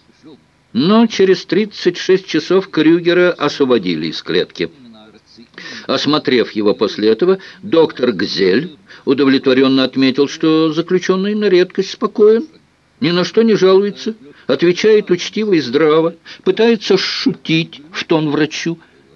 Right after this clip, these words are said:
«Ну, седины, конечно, прибавилось», посмеивался врач,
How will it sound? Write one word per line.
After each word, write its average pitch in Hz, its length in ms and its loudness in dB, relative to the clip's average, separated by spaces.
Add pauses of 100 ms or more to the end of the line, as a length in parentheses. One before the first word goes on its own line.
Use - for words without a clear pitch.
(300)
«Ну, 196 120 -6
седины, 233 440 -2
конечно, - 360 -8
прибавилось», 67 680 -10 (320)
посмеивался 98 680 -2
врач, 90 300 -2